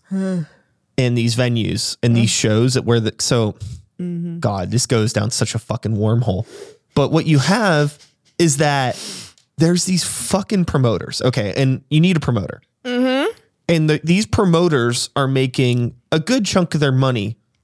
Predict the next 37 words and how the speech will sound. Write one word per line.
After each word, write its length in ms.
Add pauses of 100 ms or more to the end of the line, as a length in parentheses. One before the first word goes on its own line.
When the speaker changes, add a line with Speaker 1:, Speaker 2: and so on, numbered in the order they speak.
Speaker 2:
off 240
of 120
maybe 500
one 420
or 100
two 240
shows 300
a 40
month. 300
They 120
might 200
get, 160
like, 160
one 380
big 260
touring 400
act. 320
Speaker 1:
Okay. 340 (140)
Speaker 2:
Right? 280 (260)
Speaker 1:
Like 240
a 40
national 460
act 260
or 60
something. 300
Speaker 2:
Yeah. 240 (240)
But 440 (880)
in 140
order 340
for 180
them 240
to 120
get 260
that 180
national 560
act, 300
Speaker 1:
Mm-hmm. 460